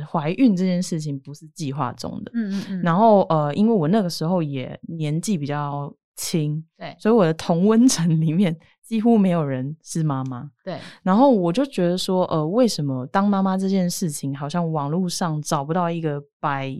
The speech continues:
Speaker 1: 就是借以职业去分类的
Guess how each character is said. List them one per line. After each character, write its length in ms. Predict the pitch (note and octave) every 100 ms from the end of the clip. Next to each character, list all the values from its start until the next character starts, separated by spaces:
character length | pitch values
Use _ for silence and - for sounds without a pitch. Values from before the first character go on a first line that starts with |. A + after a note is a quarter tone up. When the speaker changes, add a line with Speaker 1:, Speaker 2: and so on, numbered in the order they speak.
| -
Speaker 1:
就 100 | G3+
是 140 | G#3
借 460 | G3 - G3 D#3+ D#3 - - - - -
以 340 | D#3+ C#3 C#3
职 360 | - E3+ D#3+ F#3
业 260 | C#4+ A#3
去 200 | E3 -
分 360 | F#3+ - E3+ F3
类 180 | F#3 C3+
的 120 | -